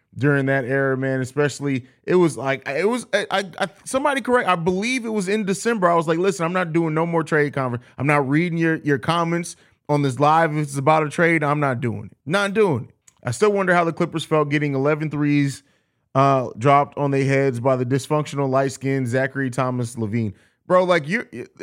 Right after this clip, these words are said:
I, I know people think that they cooking when they do this weird shit, but when you focus in on one player and just wanna tear them down, that's just weird. It's not funny. It's not witty. It's just strange. It's just, it's really just weird.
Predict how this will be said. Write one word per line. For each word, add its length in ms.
I, 200
I 120
know 200
people 320
think 240
that 80
they 140
cooking 400
when 100
they 120
do 200
this 200
weird 360
shit, 380
but 100
when 120
you 100
focus 440
in 100
on 120
one 120
player 260
and 100
just 140
wanna 200
tear 280
them 180
down, 320
that's 260
just 220
weird. 480
It's 200
not 280
funny. 480
It's 180
not 300
witty. 420
It's 160
just 300
strange. 760
It's 200
just, 240
it's 140
really 320
just 220
weird. 500